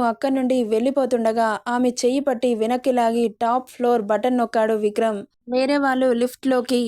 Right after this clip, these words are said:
ఎంట్రీ అయ్యేలోపే డోర్స్ క్లోజ్ అయ్యాయి. ఒక్కసారిగా షాక్ అయి బెదురు చూపులు చూస్తూ ఉంది జాను. ఆమెను గోడకి లాక్ చేసి ఆమెనే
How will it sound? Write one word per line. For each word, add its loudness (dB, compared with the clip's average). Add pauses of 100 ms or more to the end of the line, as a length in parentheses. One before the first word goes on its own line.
(420)
ఎంట్రీ 0
అయ్యేలోపే 0 (200)
డోర్స్ -2
క్లోజ్ 0
అయ్యాయి. 2 (260)
ఒక్కసారిగా 0
షాక్ -2
అయి 0
బెదురు 0
చూపులు -2
చూస్తూ 0
ఉంది 0
జాను. -2 (560)
ఆమెను -2 (100)
గోడకి 0
లాక్ 0
చేసి -2 (360)
ఆమెనే -2